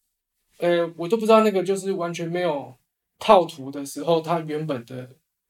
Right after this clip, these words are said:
那个特效长什么样子。然后我现在就看到一系列的特效的肖像，这件事情其实蛮有趣，就是 portrait of，呃，After Effects 这样子。但是就反过来说，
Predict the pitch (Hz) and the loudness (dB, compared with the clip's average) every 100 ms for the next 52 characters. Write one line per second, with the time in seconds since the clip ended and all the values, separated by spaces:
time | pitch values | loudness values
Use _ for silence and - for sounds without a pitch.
0 | - 156 - 117 117 - - 190 165 160 | -6 -4 -4 -8 -10 -16 -2 2 4 2
1 | 143 135 131 127 135 - - 208 170 190 | 0 -8 -14 -18 -18 -16 0 0 2 0
2 | 190 185 175 175 170 151 - 165 156 147 | 2 2 0 -2 -4 -4 -6 -2 -2 -2
3 | 131 127 _ _ _ _ - 196 160 160 | -6 -12 _ _ _ _ 4 4 6 4
4 | 151 139 123 - 170 156 - - 131 _ | 2 0 -14 -2 0 0 -4 -8 -10 _
5 | _ - 240 233 220 170 160 156 151 135 | _ 0 4 6 6 2 -2 -6 -4 -6
6 | 139 127 - - 135 131 156 160 - 135 | -8 -10 -12 -6 -6 -2 -4 -4 -8 -8
7 | - 160 156 120 117 - _ _ _ _ | 6 6 6 -2 -8 -18 _ _ _ _
8 | 131 120 165 160 160 165 160 135 - 139 | -12 -6 -4 -6 -2 -2 -2 -10 -12 -12
9 | - - 135 123 - - 285 277 269 262 | -14 -16 -14 -14 -16 4 6 6 4 0
10 | 220 165 160 220 190 175 - 208 208 196 | 0 -2 2 4 4 0 -2 0 0 -4